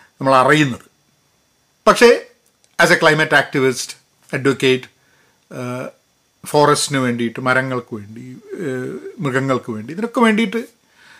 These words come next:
ഏഹ്, സംസാരിക്കുന്ന, ആനിമൽ റൈറ്റ്സിൻ്റെ വേണ്ടിയൊക്കെ സംസാരിക്കുന്ന ഒരാളും കൂടിയാണ്. തൊണ്ണൂറ് വയസ്സായി ഇപ്പോൾ. അപ്പോൾ ജെയിൻ ഗുഡാലിൻ്റെ ആയിട്ടൊരു കോൺവെർസേഷൻ, ഡഗ് എബ്രാംസ് എന്ന് പറഞ്ഞിട്ടുള്ള ആൾ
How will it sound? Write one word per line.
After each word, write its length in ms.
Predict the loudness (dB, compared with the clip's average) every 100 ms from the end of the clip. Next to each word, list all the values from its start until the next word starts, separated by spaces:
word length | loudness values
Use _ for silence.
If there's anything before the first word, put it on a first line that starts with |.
| _ -6
ഏഹ്, 280 | -2 -2 -2
സംസാരിക്കുന്ന, 520 | -2 2 2 2 0
ആനിമൽ 260 | 0 0
റൈറ്റ്സിൻ്റെ 520 | 0 0 -2 -6 -4 -4
വേണ്ടിയൊക്കെ 560 | -4 -6 -4 -2 -2 -4
സംസാരിക്കുന്ന 480 | -10 -6 -6 -4 -6
ഒരാളും 220 | -8 -10
കൂടിയാണ്. 260 | -20 -20 _ _ _ _ _ _ _ _ _ 2
തൊണ്ണൂറ് 240 | 6 8
വയസ്സായി 340 | 6 6 4 0
ഇപ്പോൾ. 160 | -2 -18 _ _ _ _ -2
അപ്പോൾ 140 | 0
ജെയിൻ 320 | 2 2 2
ഗുഡാലിൻ്റെ 720 | 4 6 8 6 6 4 2 -4 _ _ _ 4
ആയിട്ടൊരു 300 | 4 4 0
കോൺവെർസേഷൻ, 1040 | 2 2 2 2 0 -4 -8 -18 _ 0
ഡഗ് 240 | 2 2 0 -4
എബ്രാംസ് 500 | 0 4 4 4 -2
എന്ന് 100 | -4
പറഞ്ഞിട്ടുള്ള 340 | -4 -4 -4
ആൾ 180 | -4